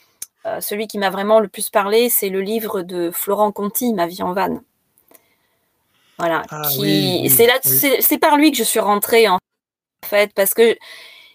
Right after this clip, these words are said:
Speaker 1: j'ai flirté avec l'idée de me dire, mais, et, et si je devenais nomade ? J'ai flirté vraiment, sérieusement avec cette idée-là. Et je me suis
Speaker 2: Ça t'a
Speaker 1: procuré
Speaker 2: paru,
Speaker 1: le
Speaker 2: ça t'a paru comme étant, euh, comment dire, euh,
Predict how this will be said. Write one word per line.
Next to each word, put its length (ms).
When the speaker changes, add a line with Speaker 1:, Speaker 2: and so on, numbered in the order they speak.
Speaker 1:
j'ai 260
flirté 440
avec 240
l'idée 420
de 220
me 100
dire, 180
mais, 280
et, 560
et 40
si 260
je 80
devenais 300
nomade ? 340
J'ai 160
flirté 440
vraiment, 500
sérieusement 500
avec 200
cette 260
idée-là. 400
Et 180
je 80
me 60
suis 160
Speaker 2:
Ça 40
t'a 40
Speaker 1:
procuré 180
Speaker 2:
paru, 240
Speaker 1:
le 280
Speaker 2:
ça 220
t'a 80
paru 320
comme 220
étant, 460
euh, 280
comment 200
dire, 280
euh, 140